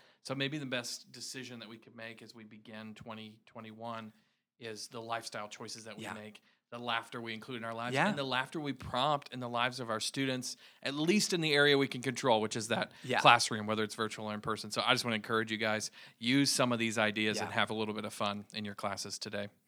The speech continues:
Speaker 1: Well, uh, as always, we, I wanna encourage you, if you're looking for creating more ways to create connection with your students, one great way to do that is a program we have. It's not the only program out there, but we, we do like it. We tend to believe in it.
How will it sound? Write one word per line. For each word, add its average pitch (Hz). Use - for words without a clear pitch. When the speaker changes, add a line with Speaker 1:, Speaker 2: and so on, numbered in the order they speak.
Speaker 1:
Well, 131
uh, 123
as 143
always, 131
we, 135
I 131
wanna 135
encourage 123
you, 123
if 117
you're 139
looking 127
for 117
creating 143
more 127
ways 127
to -
create 123
connection 117
with 117
your 110
students, 123
one 120
great 123
way 135
to 131
do 127
that 127
is -
a 110
program 127
we 127
have. 117
It's 110
not 135
the 131
only 139
program 123
out 120
there, 123
but 120
we, 120
we 120
do 127
like 123
it. 120
We 127
tend 131
to 131
believe 120
in 110
it. 117